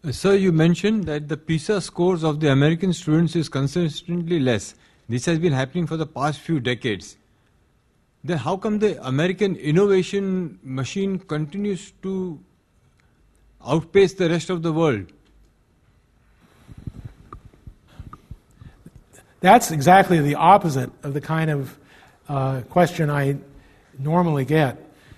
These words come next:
Speaker 2: Uh, you're asking why American innovation is so successful, uh, in comparison with the rest of the world. I think, um, a, a lot of it has to do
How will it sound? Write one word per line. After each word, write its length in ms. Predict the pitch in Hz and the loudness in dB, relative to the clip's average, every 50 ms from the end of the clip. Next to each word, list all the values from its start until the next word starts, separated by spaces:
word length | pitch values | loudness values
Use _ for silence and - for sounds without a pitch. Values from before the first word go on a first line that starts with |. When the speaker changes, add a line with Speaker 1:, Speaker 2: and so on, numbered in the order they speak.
| _ - - - | _ -20 -16 -10
Speaker 2:
Uh, 240 | 143 139 135 135 135 | -8 -6 -6 -6 -6
you're 240 | 127 139 165 196 226 | -2 2 4 6 8
asking 380 | 208 190 185 - - 185 170 160 | 10 8 8 6 4 2 4 6
why 260 | 156 185 202 202 208 | 8 10 10 10 12
American 680 | 202 196 180 170 165 185 190 202 202 196 202 185 165 165 | 10 10 10 8 6 6 8 8 8 6 6 2 2 2
innovation 480 | 165 165 165 151 165 170 165 165 - 160 | 2 2 2 4 4 4 4 2 0 -4
is 120 | 143 - | -2 0
so 140 | - 170 151 | 0 0 0
successful, 680 | - - 135 - - 175 190 190 - - 139 123 120 - - - - - - - - - - - - | 0 -2 -4 0 2 2 2 2 0 -4 -6 -6 -6 -10 -16 -20 -20 -20 -20 -20 -20 -20 -16 -10 -6
uh, 400 | 151 143 139 139 135 135 143 139 - - - - - - - _ | -4 -2 -2 -2 -4 -6 -8 -8 -12 -18 -20 -20 -20 -20 -16 _
in 140 | - 156 156 | -8 -6 -4
comparison 600 | 175 170 151 175 170 175 170 160 - 165 147 143 | -4 0 2 4 6 6 4 2 0 -2 -2 -2
with 120 | 147 143 117 | -2 -4 -2
the 80 | 135 | -2
rest 300 | 151 160 156 - - - | -2 -2 -2 -2 -4 -6
of 40 | 143 | -6
the 60 | 131 | -6
world. 440 | 131 131 147 156 151 143 117 113 120 - - _ - - - - - - _ | -4 0 0 0 0 0 -2 -6 -10 -16 -20 _ -20 -20 -20 -20 -20 -12 _
I 80 | - 151 | -6 -2
think, 500 | - - 214 220 214 214 - - - - | 2 4 6 6 6 4 -2 -8 -6 0
um, 440 | 175 170 151 147 143 139 143 139 - - - - - - _ - - - - _ _ - | 4 6 8 8 6 6 2 -4 -8 -16 -20 -20 -20 -20 _ -20 -20 -20 -20 _ _ -8
a, 100 | - 147 | -6 -4
a 240 | 147 165 - 156 | -4 -4 -4 -2
lot 240 | 147 156 170 196 214 | 2 4 6 8 8
of 80 | 226 208 | 8 8
it 80 | 190 | 6
has 340 | 156 156 170 165 165 160 - - | 6 6 6 6 4 4 2 -2
to 80 | 160 | -4
do 500 | 135 151 156 156 151 151 147 147 139 - | 0 2 2 4 4 2 0 -2 -4 -8